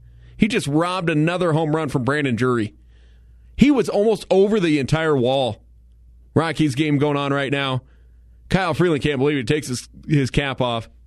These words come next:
tips his hat to him. Josh Bell with a single first, and then Brandon Drury came up off of Kyle, Kyle Freeland. I mean, the whole section is standing up. That looked like a bomb, and what a play by Sam Hilliard.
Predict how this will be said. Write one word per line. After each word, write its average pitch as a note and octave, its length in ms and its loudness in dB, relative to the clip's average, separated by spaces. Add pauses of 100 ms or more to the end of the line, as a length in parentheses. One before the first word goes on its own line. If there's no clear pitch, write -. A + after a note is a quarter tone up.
(360)
tips C#3 200 2
his B2 100 0
hat C#3+ 240 0
to A#2+ 140 2
him. G#2 140 0 (1000)
Josh E3 280 2
Bell E3 240 2
with D#3+ 120 2
a C#3 60 0
single D#3 280 0
first, D#3 340 0
and C3+ 80 4
then C3 100 0
Brandon D3 240 0
Drury C#3 400 0 (420)
came C#3+ 280 2
up B2 240 -2 (500)
off B2+ 140 0
of B2+ 100 0
Kyle, C#3 300 0 (320)
Kyle D#3 220 0
Freeland. C#3+ 300 0 (260)
I C#3+ 100 4
mean, D#3+ 120 4
the D#3+ 80 2
whole G3+ 200 4
section E3 360 0
is B2 100 0
standing C#3 320 -2
up. A#2+ 240 -6 (160)
That F3 160 4
looked E3 160 0
like C#3+ 140 0
a B2 80 0
bomb, C#3+ 400 0
and A#2+ 180 -2 (460)
what D#3+ 400 2
a B2+ 60 0
play D3 300 0
by A#2+ 140 0
Sam C3+ 260 0
Hilliard. C3 320 0